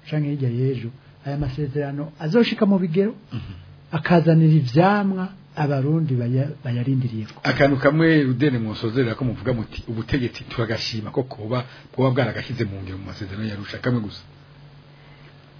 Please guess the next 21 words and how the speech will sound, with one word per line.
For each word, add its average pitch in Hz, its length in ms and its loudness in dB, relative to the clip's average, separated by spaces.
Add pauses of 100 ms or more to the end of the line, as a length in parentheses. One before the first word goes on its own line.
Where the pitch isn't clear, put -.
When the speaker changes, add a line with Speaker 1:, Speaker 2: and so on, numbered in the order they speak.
(120)
Speaker 1:
Je 170 120 2
ntakubesha, 156 580 4
ntako 143 260 2
ndabona. 127 420 2 (500)
Speaker 2:
Murakoze. 110 420 -8 (540)
Reka 135 340 0
ndagushimire, 131 760 6
Honorable 123 440 2
Tasiano 113 560 -2
Sibomana, 117 640 -2 (140)
nibutsa 135 360 0
yuko 135 540 2 (380)
wize 131 200 0
ivy'amategeko, 123 760 0
ukaba 120 320 -2
wanatowe 113 760 -2 (100)
mu 110 120 -4
runani 113 300 0
rw'abigenga 113 680 0
Amizero 110 440 4
y'Abarundi 120 500 2